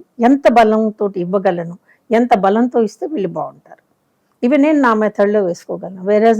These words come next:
నేను నక్షత్రంలో ఇవన్నీ వెయ్యలేను, నేనే కదా, ఎవరు వేయలేరు. కాబట్టి రెండిట్లో ఏది బెటరు అని అంటే కనుక వైబ్రేషన్ మెథడ్ బెటరు అని నేను అంటాను. నక్షత్రంలో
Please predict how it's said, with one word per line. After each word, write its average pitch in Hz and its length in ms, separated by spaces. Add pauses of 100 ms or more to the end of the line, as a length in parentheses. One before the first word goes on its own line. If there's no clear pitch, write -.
నేను 180 180
నక్షత్రంలో 220 560
ఇవన్నీ 262 220 (100)
వెయ్యలేను, 196 440 (220)
నేనే 240 280
కదా, 190 180
ఎవరు 196 240
వేయలేరు. 170 420
కాబట్టి 175 400 (680)
రెండిట్లో 294 400 (140)
ఏది 254 220
బెటరు 240 380 (200)
అని 202 180
అంటే 196 220 (100)
కనుక 196 200 (320)
వైబ్రేషన్ 190 520
మెథడ్ 175 320
బెటరు 214 400
అని 226 140
నేను 214 200
అంటాను. 220 320 (420)
నక్షత్రంలో 320 560